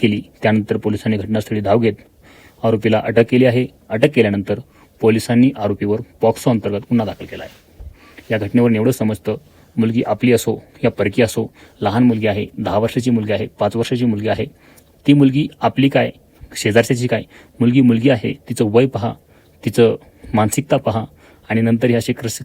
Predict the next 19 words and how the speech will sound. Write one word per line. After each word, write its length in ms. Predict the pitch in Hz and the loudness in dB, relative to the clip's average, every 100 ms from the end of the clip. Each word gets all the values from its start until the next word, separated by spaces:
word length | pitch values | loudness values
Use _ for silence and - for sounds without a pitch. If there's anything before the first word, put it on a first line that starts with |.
| - | -8
कृत्य 240 | - 117 131 | -4 -2 0
करताना 380 | 120 110 113 - - _ - | -2 -2 -4 -4 -16 _ -4
एकदा 200 | 110 110 | -2 -2
आपल्या 220 | 110 120 | 0 0
मुलीला, 400 | 110 110 117 101 - - | 0 0 0 -2 -6 -10
आपल्या 260 | 104 98 104 | -6 -2 -2
आईला, 200 | 104 110 | -2 -4
आपल्या 320 | 101 - 113 | -8 -6 -6
बहिणीला 320 | 104 95 117 | -4 -2 0
आठवा 300 | 104 101 120 - _ - - - - | 0 2 0 0 _ -20 -20 -20 -4
आणि 120 | 117 | 0
हे 80 | 120 | 2
कृत्य 260 | 110 101 104 | 0 -4 -4
करता. 240 | 101 - | -4 -6
ही 300 | - _ 139 | -10 _ -4
स्टोरी 260 | - 135 139 | 2 0 2
सांगण्याचा 400 | - 117 117 120 | 0 0 0 -4
आपला 220 | 117 113 | -4 -2
एकच 260 | 107 120 | -2 -4